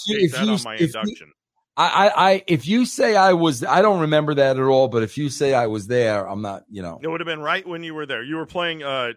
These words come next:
Speaker 2: uh, Inspector Claw or Doctor Claw or whatever, where you couldn't see.
Speaker 1: Oh, okay. So it was very, very early on.
Speaker 2: Yes.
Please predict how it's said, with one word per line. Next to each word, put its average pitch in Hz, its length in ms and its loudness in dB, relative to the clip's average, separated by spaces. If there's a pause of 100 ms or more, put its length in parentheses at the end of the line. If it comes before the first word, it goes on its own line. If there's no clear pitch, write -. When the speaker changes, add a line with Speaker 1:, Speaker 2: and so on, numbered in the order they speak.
Speaker 2:
uh, 107 360 -8
Inspector 123 640 -10
Claw 117 480 -6
or 98 200 -12 (420)
Doctor 120 340 -12
Claw 110 400 -12
or 101 100 -12
whatever, 104 400 -12
where 98 220 -14 (120)
you 104 120 -20
couldn't 143 300 -14
see. 127 460 -14 (460)
Speaker 1:
Oh, 131 240 6
okay. 127 260 2
So 117 180 0
it 110 40 0
was 104 220 0
very, 113 360 2
very 104 300 0
early 98 340 -2
on. 87 260 -6
Speaker 2:
Yes. 120 460 -4